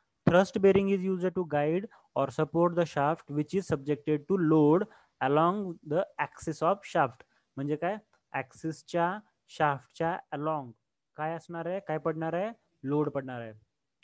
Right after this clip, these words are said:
Now कसं, when the relative motion between the two meeting part is sliding and rotation and the pressure acting on the bearing is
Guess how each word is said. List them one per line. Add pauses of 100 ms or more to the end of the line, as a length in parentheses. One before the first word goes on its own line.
(1300)
Now
कसं, (420)
when
the (100)
relative
motion
between
the (120)
two
meeting
part (220)
is
sliding (420)
and
rotation (480)
and
the (100)
pressure
acting
on
the
bearing
is